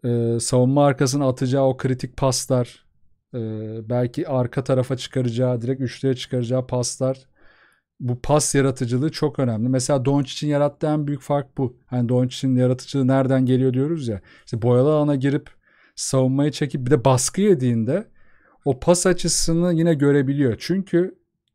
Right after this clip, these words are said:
burada iki konu var. Bir görmek, iki bilmek. Göremediğiniz zaman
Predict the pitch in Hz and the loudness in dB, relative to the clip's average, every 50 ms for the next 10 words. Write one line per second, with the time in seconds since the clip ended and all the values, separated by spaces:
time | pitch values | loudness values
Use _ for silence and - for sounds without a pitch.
0 | _ _ - 135 156 170 165 143 - - - 156 147 131 113 107 107 151 170 170 | _ _ -8 -2 0 0 0 -2 -4 -2 -2 0 0 2 0 0 2 2 2 4
1 | 147 160 160 160 165 175 196 208 - _ _ _ _ _ _ _ _ _ _ _ | 6 6 6 6 4 2 -2 -4 -6 _ _ _ _ _ _ _ _ _ _ _
2 | 147 123 - 196 156 135 151 139 131 135 123 101 - - - - - - - - | -8 -4 -2 -4 0 0 0 2 2 0 -2 -2 -4 -12 -20 -20 -20 -20 -20 -20
3 | _ _ _ _ _ _ _ _ _ _ _ _ _ _ _ _ _ _ - 110 | _ _ _ _ _ _ _ _ _ _ _ _ _ _ _ _ _ _ -4 -2
4 | 117 123 156 196 214 208 180 175 160 156 143 131 127 135 127 135 165 214 214 | 2 2 4 4 2 2 2 2 0 0 0 2 2 2 2 2 0 -2 -4